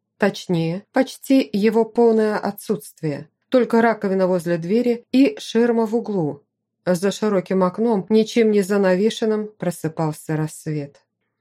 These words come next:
«И что я здесь забыл?» Нахмурил брови, хмыкнув.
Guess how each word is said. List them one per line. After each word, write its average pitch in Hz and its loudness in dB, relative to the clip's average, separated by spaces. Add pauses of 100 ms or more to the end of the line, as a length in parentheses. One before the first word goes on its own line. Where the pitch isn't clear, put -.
(140)
«И 165 2
что - -4
я 190 2
здесь 180 -2
забыл?» 165 -2 (160)
Нахмурил 170 -2
брови, 175 -2
хмыкнув. 156 -6